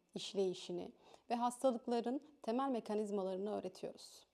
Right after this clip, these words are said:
Anatomi, histoloji, biyokimya, fizyoloji gibi derslerle klinik bilgiye sağlam bir temel kazandırıyor, öğrencilerimizin eleştirisel düşünme becerilerini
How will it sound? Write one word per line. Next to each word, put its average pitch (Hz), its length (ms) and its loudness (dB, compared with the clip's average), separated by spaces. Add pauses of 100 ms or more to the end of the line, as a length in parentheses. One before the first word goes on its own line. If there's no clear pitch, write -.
(120)
Anatomi, 285 640 2
histoloji, 240 680 2
biyokimya, 202 680 2
fizyoloji 226 520 2
gibi 196 220 -2
derslerle 196 580 2 (360)
klinik 294 360 6
bilgiye 202 360 2
sağlam 233 480 2
bir 226 80 0
temel 220 340 0
kazandırıyor, 180 800 -2 (400)
öğrencilerimizin 233 1120 2
eleştirisel 220 720 2
düşünme 233 360 0
becerilerini 180 720 0